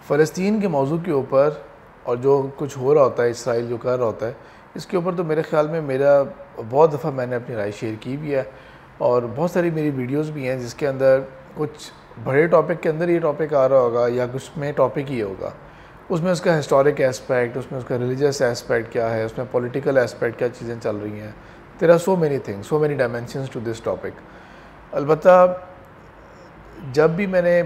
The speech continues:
बात की है, जिस तरह last two years के अंदर भी जब ट्वेंटी ट्वेंटी वन के अंदर Gaza के ऊपर और West Bank के ऊपर दोबारा से Israel ने ये किया था, तब मैंने एक video की थी कि हम कर क्या सकते हैं,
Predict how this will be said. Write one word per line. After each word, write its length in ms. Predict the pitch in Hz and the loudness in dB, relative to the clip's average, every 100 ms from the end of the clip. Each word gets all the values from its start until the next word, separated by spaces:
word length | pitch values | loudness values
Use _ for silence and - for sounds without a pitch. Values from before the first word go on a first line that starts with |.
| 131 | 2
बात 240 | 123 131 | 2 2
की 220 | - 156 | -4 -4
है, 140 | 143 131 | -2 -2
जिस 200 | 127 - | -4 -4
तरह 200 | 135 127 | -4 -2
last 440 | 117 120 117 - 156 | -2 -2 -8 -16 -14
two 160 | 165 135 | -6 -4
years 260 | 131 131 131 | -2 -2 -2
के 100 | 131 | -6
अंदर 160 | 123 | -4
भी 140 | 123 123 | -6 -4
जब 140 | 123 | -4
ट्वेंटी 240 | 123 123 | -4 -6
ट्वेंटी 260 | 127 131 127 | -8 -8 -4
वन 240 | 123 139 | -2 -2
के 100 | 143 | -2
अंदर 240 | 135 120 123 | -2 2 2
Gaza 300 | 113 113 127 | 2 0 -2
के 140 | 127 | -2
ऊपर 360 | 120 113 120 117 131 | -6 -2 -2 -2 -6
और 260 | 110 110 107 | -4 -4 -2
West 260 | 110 117 - | -4 -6 -4
Bank 200 | 127 117 | -4 -2
के 80 | 123 | -4
ऊपर 160 | 113 | -4
दोबारा 380 | 117 107 110 127 | -6 -2 0 0
से 180 | 123 131 | 0 -6
Israel 400 | 113 123 113 117 | -4 -2 -2 -2
ने 120 | 117 | -6
ये 560 | 117 - - - - 117 | -8 -10 -18 -20 -10 -10
किया 220 | 113 101 | -4 -6
था, 200 | 101 107 107 - - - - | -4 -8 -8 -16 -20 -20 -2
तब 120 | 170 | 0
मैंने 300 | 160 160 160 151 | 2 0 2 0
एक 60 | |
video 300 | 135 127 139 | -4 -2 -2
की 140 | 135 127 | -2 -6
थी 120 | 147 | -6
कि 60 | |
हम 180 | 139 147 | -4 -4
कर 200 | 147 190 | 4 4
क्या 140 | 180 156 | 4 -2
सकते 340 | - - 101 | -4 -10 -10
हैं, 240 | 92 101 | -10 -14